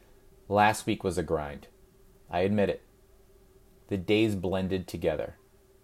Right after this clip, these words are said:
It all felt intense. It felt like seven-day news cycles were jammed into one day at a time. There were some very draining moments. Again, I admit it. It was intense. It was draining at times.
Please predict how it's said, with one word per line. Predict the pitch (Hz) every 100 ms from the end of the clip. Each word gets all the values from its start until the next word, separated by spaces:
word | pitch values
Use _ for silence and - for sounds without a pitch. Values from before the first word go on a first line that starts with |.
| -
It | 90
all | 95 113
felt | - 107 -
intense. | 107 - 85 78 - - - _ _ _ _ _ _ _ _ _
It | - -
felt | - 101
like | 95 92 -
seven-day | - - 104 107 101 98 98
news | 95 98
cycles | - 95 - 98 87
were | 87
jammed | 82 92 95 92
into | 95 85
one | 85 98 98
day | 95
at | 92
a | 90
time. | - 82 80 78 - _ _
There | - 98
were | 98
some | - 92 85
very | 87 90 90
draining | 85 87 82 82 82
moments. | 78 71 73 - - _
Again, | 85 82 82
I | 82
admit | 78 78 90 95
it. | 98 - - _ _ _
It | - 78
was | 82
intense. | 80 80 - 98 101 - - - _ _ -
It | -
was | 87 87
draining | 87 90 85 80
at | 69
times. | 71 71 - -